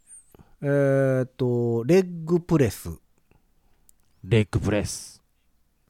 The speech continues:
Speaker 2: あの、
Speaker 1: はい。
Speaker 2: 上げるやつね。
Speaker 1: と、
Speaker 2: 足でグッグッと上げていくやつね。
Speaker 1: あ、そうそうそうそうそう。あとは、えっ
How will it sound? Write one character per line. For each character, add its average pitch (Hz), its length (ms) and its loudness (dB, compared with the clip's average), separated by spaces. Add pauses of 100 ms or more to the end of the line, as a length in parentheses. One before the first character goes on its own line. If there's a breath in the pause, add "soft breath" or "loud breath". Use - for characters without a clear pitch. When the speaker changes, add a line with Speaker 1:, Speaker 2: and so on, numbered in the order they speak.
(100)
Speaker 2:
あ 95 160 -6
の、 92 100 0
Speaker 1:
は 95 80 0
い。 92 40 -4
Speaker 2:
上 120 140 2
げ 127 120 4
る 123 60 6
や 120 120 6
つ - 100 -14
ね。 110 100 0
Speaker 1:
と、 214 160 6
Speaker 2:
足 131 180 2
で 107 160 0
グ 104 160 -8
ッ - 40 -18 (120)
グ - 100 -8
ッ - 20 -12
と - 160 -8
上 92 80 -6
げ 95 100 -6
て - 80 -8
い - 20 -6
く 101 100 -4
や 95 60 -2
つ - 80 -12
ね。 151 220 -4 (600)
Speaker 1:
あ、 196 180 0
そ 202 100 2
う 196 60 6
そ 180 100 0
う 151 40 2
そ 127 160 -4
う 104 40 -6
そ 98 120 -8
う 92 40 -8
そ 80 340 -12
う。 - 40 -20 (680)
あ 135 140 -4
と 190 260 0
は、 127 340 2
え 104 80 -4
っ 101 40 -10